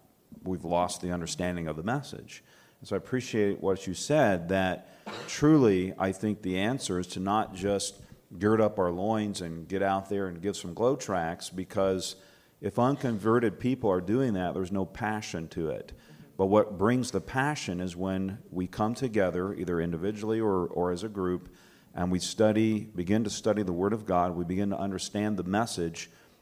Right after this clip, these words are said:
and then as we, as that message begins to transform us, we begin to develop a passion, or God puts the passion in our hearts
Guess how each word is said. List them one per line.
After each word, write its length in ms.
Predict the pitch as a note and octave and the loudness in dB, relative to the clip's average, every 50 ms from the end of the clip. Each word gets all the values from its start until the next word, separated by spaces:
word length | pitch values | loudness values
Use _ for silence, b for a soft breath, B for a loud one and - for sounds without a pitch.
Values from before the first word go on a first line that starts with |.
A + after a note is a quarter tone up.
| b b b - | b b b -8
and 160 | F2+ F#2 F#2 | -6 -2 2
then 340 | G#2+ A#2+ C3+ C#3 C#3+ C#3 - - - | 4 6 6 6 4 2 0 -4 -4
as 260 | G#2+ G#2 G#2+ G#2 F#2+ | -2 -2 -2 -2 -4
we, 400 | F#2 F2+ G#2 G#2 G#2 G2+ G2+ F#2+ - | -4 -2 0 0 2 2 0 0 0
as 180 | G#2 G2+ F#2 F#2 | -2 0 2 4
that 180 | A2 G2+ - | 4 4 4
message 560 | G2+ G2+ G#2+ A#2 C#3+ E3 - - G#2 F2 F2+ F2 | 2 2 4 4 4 2 0 -4 -6 -6 -6 -6
begins 380 | F#2+ F2 G#2 G#2+ A2 A#2 A2+ - | -4 -2 0 0 -2 -2 -4 -6
to 100 | - F2+ | -8 -10
transform 800 | - - G#2+ G#2 G2 E2+ - - - - - C3+ E3 F#3 E3 G#2+ | -8 -4 -4 -2 -2 -4 -6 -10 -12 -10 -8 -4 -2 -2 -2 -2
us, 400 | D#2+ D2 C#2+ - - - - - b b b b b b b b b b b | -2 -4 -6 -8 -12 -14 -14 -16 b b b b b b b b b b b
we 140 | - G#2 A#2 | 2 2 4
begin 420 | A2 A2+ G#2+ F#2+ G#2+ A#2 B2 C3+ B2+ | 4 4 2 4 4 4 4 2 0
to 100 | - G#2+ | 0 0
develop 580 | G2+ A2 F#2+ F2+ G#2 G2+ G#2 A2 A2+ A2 - - | 2 2 2 4 4 6 6 6 4 2 2 -2
a 80 | F#2+ F#2 | -4 -4
passion, 500 | - - A2 G#2 A#2 C3 C3+ - - G2 | -4 -4 -2 0 0 0 0 -4 -4 -4
or 100 | F#2 F2+ | -4 0
God 300 | E2 G#2 G#2 G#2+ E2+ - | 4 4 4 4 2 0
puts 200 | - A#2 - - | -4 -4 -4 -4
the 100 | - F2+ | -10 -8
passion 420 | - - F#2+ G#2+ A2 A2 - G#2 | -4 -2 -2 0 -2 -4 -6 -8
in 80 | G2+ F#2 | -6 -6
our 160 | F2+ F2 E2+ | -4 -4 -2
hearts 520 | F2 G#2+ C3 C#3+ A#2 F#2 F2 - - - | 0 2 4 4 4 2 -2 -6 -10 -12